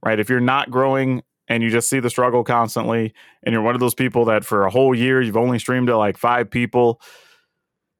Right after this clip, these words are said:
it's gonna feel like things are against you. And when you see stuff being taken away,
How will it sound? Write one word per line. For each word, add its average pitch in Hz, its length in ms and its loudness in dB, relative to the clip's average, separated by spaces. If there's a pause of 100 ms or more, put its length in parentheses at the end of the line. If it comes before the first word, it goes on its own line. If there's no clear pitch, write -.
(560)
it's 165 140 -2
gonna 175 220 0
feel 165 200 2
like 131 220 2
things 120 240 0
are 113 60 2
against 98 360 -2
you. 95 160 -10
And 120 120 0
when 123 80 2
you 131 80 0
see 147 160 0
stuff 139 280 -2
being 131 200 0
taken 123 320 0
away, 104 520 2